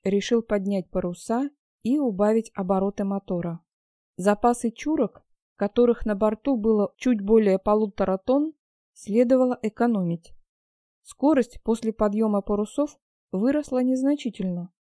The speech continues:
а вот расход топлива сократился почти втрое. Так и шли они почти ровно на север, лишь немного склоняясь к западу вслед за изгибом берега. Около шести часов вечера,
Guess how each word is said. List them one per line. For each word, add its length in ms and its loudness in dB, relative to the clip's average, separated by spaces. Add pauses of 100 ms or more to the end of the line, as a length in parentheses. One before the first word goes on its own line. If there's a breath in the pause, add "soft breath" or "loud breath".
(320)
а 120 2
вот 160 2
расход 460 0
топлива 480 0
сократился 720 -2
почти 380 -4
втрое. 580 -2 (1400)
Так 300 0
и 80 -2
шли 380 0
они 240 2
почти 400 -2
ровно 340 0
на 160 0
север, 500 -4 (580)
лишь 260 -2
немного 380 0
склоняясь 680 -2
к 100 -10
западу 540 -2 (240)
вслед 400 0
за 160 2
изгибом 440 0
берега. 520 -2 (1120)
Около 360 4
шести 360 -4
часов 400 -8
вечера, 420 -2